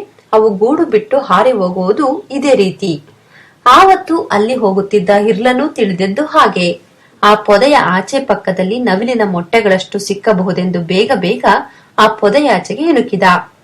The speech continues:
ಆದರೆ ಇದ್ದಕ್ಕಿದ್ದಂತೆ ಗಾಬರಿಯಾಗಿ ನೆಲ ಬಿಟ್ಟು ಹಾರಿದ ನವಿಲಿನ ವರ್ತನೆಗೆ ಕಾರಣ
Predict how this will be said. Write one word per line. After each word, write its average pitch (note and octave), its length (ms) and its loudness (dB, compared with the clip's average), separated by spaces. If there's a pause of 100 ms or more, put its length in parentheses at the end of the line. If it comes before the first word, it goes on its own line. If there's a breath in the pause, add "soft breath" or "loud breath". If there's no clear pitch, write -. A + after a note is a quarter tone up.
(140)
ಆದರೆ G3+ 560 2 (280 soft breath)
ಇದ್ದಕ್ಕಿದ್ದಂತೆ G3 840 -2
ಗಾಬರಿಯಾಗಿ F#3+ 800 0
ನೆಲ F3 260 -2
ಬಿಟ್ಟು B3 280 -2
ಹಾರಿದ F#3+ 460 0
ನವಿಲಿನ G3 460 -2
ವರ್ತನೆಗೆ A#3 720 0 (420 soft breath)
ಕಾರಣ F#3 420 2